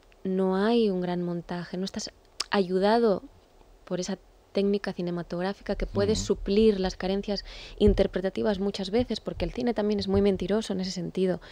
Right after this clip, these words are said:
Speaker 1: Y aquí estamos expuestos en el buen sentido,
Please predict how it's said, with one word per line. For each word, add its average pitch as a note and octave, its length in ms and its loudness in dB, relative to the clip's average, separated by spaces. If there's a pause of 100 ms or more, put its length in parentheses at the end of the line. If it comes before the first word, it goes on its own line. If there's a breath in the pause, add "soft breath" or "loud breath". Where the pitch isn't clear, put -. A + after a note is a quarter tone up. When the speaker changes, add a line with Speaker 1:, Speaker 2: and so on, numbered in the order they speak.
(280 loud breath)
Speaker 1:
Y F#3 60 2
aquí A#3 320 -2 (200 loud breath)
estamos A3+ 320 0
expuestos A#3+ 400 -4
en A#3+ 80 -2
el G3 140 0
buen C4+ 200 2
sentido, F#3 520 -4